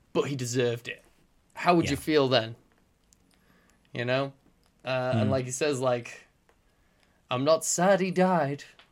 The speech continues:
Speaker 1: I
Speaker 2: Yeah.
Speaker 1: didn't intend for him to die, but I'm not sad that it happened."
Speaker 2: Mm.
Speaker 1: And that's, like, that is the, the, that is what happened. Like, whether
Speaker 2: Yeah.
Speaker 1: or not Mbenga,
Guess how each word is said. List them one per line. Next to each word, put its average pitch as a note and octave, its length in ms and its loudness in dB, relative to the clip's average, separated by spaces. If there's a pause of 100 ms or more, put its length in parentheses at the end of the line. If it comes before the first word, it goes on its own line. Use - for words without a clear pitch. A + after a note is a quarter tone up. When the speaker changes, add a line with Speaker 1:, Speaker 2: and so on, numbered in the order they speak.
(640)
Speaker 1:
I A#2+ 100 4
Speaker 2:
Yeah. A#2 60 6
Speaker 1:
didn't F#3 240 2
intend F#3 540 6
for - 360 2
him F#3 200 2
to F3 100 -8
die, F#3+ 540 6
but C#3 140 -2
I'm C#3+ 180 2
not D#3+ 240 0
sad D#3 340 4
that E3+ 120 0
it E3+ 140 -2
happened." G#2 480 -6 (760)
Speaker 2:
Mm. G#2+ 180 0
Speaker 1:
And C#3 140 2
that's, F3 320 4
like, D#3 280 6
that E3+ 180 6
is C3+ 180 -4
the, B2+ 280 -2 (580)
the, B2 340 -4 (640)
that D3+ 300 4
is E3 240 4
what B2+ 260 -6
happened. - 460 -10 (400)
Like, B2+ 260 -4
whether E3 280 4
Speaker 2:
Yeah. E3 160 8
Speaker 1:
or E3 40 -2
not E3 260 6 (380)
Mbenga, D3+ 840 6